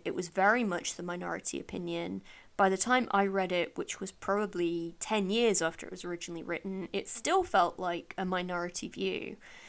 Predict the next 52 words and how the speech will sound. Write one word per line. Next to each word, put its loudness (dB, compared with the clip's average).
But 0
now 2
it -6
seems 0
like -2
Showgirls -2
is 0
being 0
reassessed -2
more -4
and -4
more. -2
There -4
was -2
a -8
documentary, -6
You -6
Don't -4
Know 0
Me, 0
that -4
came -2
out -4
this -8
year, -4
which -10
I -10
still -12
haven't -12
seen. -8
I 0
really 2
wanted 0
to -10
see -6
it -2
before -8
this -2
episode, -4
but -4
I 2
didn't 0
get 0
around 2
to -4
it, -6
um, 2
and -2
I'm -4
sorry -4
about -6
that. 2